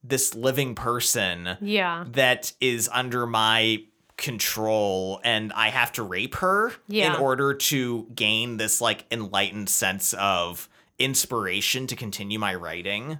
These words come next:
Speaker 2: Yeah, I think it's interesting that in the show, he, like, tries to woo her and get her to, like, give him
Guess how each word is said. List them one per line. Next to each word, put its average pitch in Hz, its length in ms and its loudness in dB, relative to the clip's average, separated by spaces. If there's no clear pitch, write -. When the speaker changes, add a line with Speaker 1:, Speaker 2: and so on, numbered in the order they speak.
Speaker 2:
Yeah, 254 220 4
I 247 60 2
think 339 180 2
it's 415 140 -4
interesting 349 460 2
that 269 120 0
in 226 120 2
the 214 100 2
show, 185 580 2
he, 190 260 -6
like, 196 380 -2
tries 190 600 4
to 240 440 2
woo 190 280 0
her 285 360 4
and 214 240 2
get 196 220 0
her 226 200 -2
to, 220 80 -2
like, 190 360 -2
give 185 300 -4
him 214 500 0